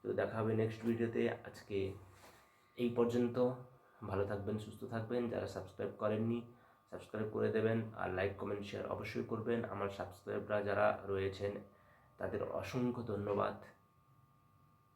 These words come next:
আজকের ভিডিও এ পর্যন্ত, দেখা হবে নেক্সট ভিডিওতে। ততক্ষণে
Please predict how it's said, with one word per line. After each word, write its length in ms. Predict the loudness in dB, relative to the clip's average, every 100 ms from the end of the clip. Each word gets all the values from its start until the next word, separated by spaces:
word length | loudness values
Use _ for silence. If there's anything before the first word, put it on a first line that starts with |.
| _
আজকের 320 | -12 -10 -6 -6
ভিডিও 260 | -6 -4
এ 120 | -4 -2
পর্যন্ত, 440 | -2 -2 -2 -6 -6
দেখা 320 | -4 -4 -4
হবে 180 | -2 -2
নেক্সট 320 | -4 -8 -10
ভিডিওতে। 440 | -8 -4 -4 -2 -4 -4 -16 _ _ _
ততক্ষণে 560 | -14 -6 -6 -4 -2 -2